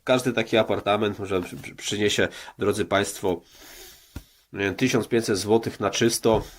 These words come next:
plus wzrost, y, ceny takich mieszkań, bo wiadomo, że teraz spadną, ale potem wzrosną, bo ceny mie-, nieruchomości zawsze trzymają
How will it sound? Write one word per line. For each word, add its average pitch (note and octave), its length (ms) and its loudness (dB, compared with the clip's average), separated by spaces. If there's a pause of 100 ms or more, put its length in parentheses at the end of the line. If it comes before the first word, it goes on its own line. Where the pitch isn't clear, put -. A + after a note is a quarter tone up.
(1040)
plus A2+ 280 0
wzrost, A2 600 2
y, F2+ 1000 2
ceny A#2 320 2
takich A2 320 -6
mieszkań, G#2+ 380 2
bo F#2+ 160 0
wiadomo, A2+ 340 2
że C#3+ 120 0
teraz G#2 360 2
spadną, F2+ 440 2
ale D3+ 140 6
potem C#3 300 4
wzrosną, F2 440 -2
bo - 200 -2
ceny E3 320 0
mie-, D3 140 2
nieruchomości C3 720 4
zawsze A2+ 300 4
trzymają G2+ 520 2